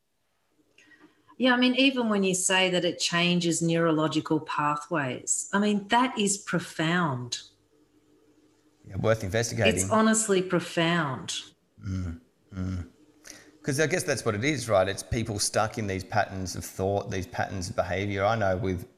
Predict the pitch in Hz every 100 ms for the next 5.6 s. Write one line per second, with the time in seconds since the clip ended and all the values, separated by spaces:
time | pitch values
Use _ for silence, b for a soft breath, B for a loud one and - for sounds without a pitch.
0 | - 101 95 95 90 92 101 113 117 B
1 | B B - 110 92 - 98 92 92 92
2 | 90 - - 92 95 90 - 95 85 117
3 | 113 123 123 98 98 101 95 85 - 107
4 | 90 87 - _ _ - 95 - - -
5 | - 98 85 90 85 85